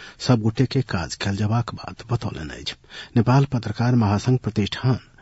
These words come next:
प्रदेश आइ काठमांडू में आयोजन कयल नवनिर्वाचित पदाधिकारी सबके पद हस्तांतरण आ अंतरक्रिया कार्यक्रम में पूर्व राष्ट्रपति डॉक्टर यादव नेपाल मात्र नहि भ संसार भरि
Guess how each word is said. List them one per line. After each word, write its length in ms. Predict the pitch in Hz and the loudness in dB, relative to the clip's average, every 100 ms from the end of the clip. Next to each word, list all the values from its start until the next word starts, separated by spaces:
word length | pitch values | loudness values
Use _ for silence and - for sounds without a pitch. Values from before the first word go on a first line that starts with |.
| - | -12
प्रदेश 420 | - 98 98 113 135 - - 101 | -4 0 0 -2 -6 -10 -8 0
आइ 280 | 113 101 69 | 2 2 -2
काठमांडू 640 | 98 101 - 110 113 135 | -4 -2 0 2 4 4
में 120 | 127 | 4
आयोजन 420 | 117 87 87 110 | 2 -4 -2 -2
कयल 240 | 117 98 113 | -2 0 0
नवनिर्वाचित 720 | 104 107 113 107 101 98 117 | 2 2 4 2 0 -2 -4
पदाधिकारी 640 | - 101 95 92 - 80 95 | -4 -2 -2 -4 -6 -6 -6
सबके 340 | - - 120 - - - | -8 -4 -2 -2 -8 -6
पद 260 | - 120 117 | 2 4 4
हस्तांतरण 720 | 92 90 - 98 101 - 127 | -2 -6 -4 -2 -2 2 0
आ 140 | - - | 0 -4
अंतरक्रिया 640 | 95 101 92 - 104 113 113 | -4 -4 -6 -4 -2 0 -2
कार्यक्रम 440 | 101 73 - 127 | -4 -6 -2 4
में 120 | 117 - - - | 4 2 -4 -2
पूर्व 240 | 123 117 | 2 4
राष्ट्रपति 840 | 98 98 101 - 110 104 107 104 127 | 2 0 -2 -2 -2 -2 -2 0 0
डॉक्टर 340 | 110 90 - 85 | 0 -2 -4 -6
यादव 440 | 85 110 104 131 - - - | -4 -4 -4 -6 -8 -8 2
नेपाल 440 | 113 110 117 127 104 | 2 4 0 2 4
मात्र 300 | 104 117 117 | 4 4 4
नहि 140 | 123 | 4
भ 200 | 107 123 - _ | 4 -2 -4 _
संसार 520 | - 113 - 123 135 | 2 2 2 0 0
भरि 220 | 107 92 | 0 -2